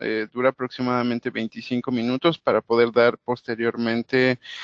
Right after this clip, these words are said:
toda la parte de, de preguntas y respuestas. Entonces, por favor,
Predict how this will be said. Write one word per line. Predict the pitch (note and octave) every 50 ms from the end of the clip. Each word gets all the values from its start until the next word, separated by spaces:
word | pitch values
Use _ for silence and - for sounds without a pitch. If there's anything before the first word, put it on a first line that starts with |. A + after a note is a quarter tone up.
| - - _
toda | - C#3 C#3 C#3+
la | C#3+ C3+ B2
parte | - - B2+ B2 B2 - C3+ C3
de, | A#2 A#2 G#2 -
de | - A#2 A2 A2 A2 G#2+ G#2
preguntas | - - B2 A#2+ B2 A#2 B2 B2+ B2 - C3 B2 -
y | B2
respuestas. | - G#2+ B2 - - C#3 C#3+ E3 - - G3+ G3+ -
Entonces, | D#3 C3+ - C3 C3+ C3 D3 C#3
por | - - B2+ A2+ A#2
favor, | - B2 A2+ A2+ A#2 A2+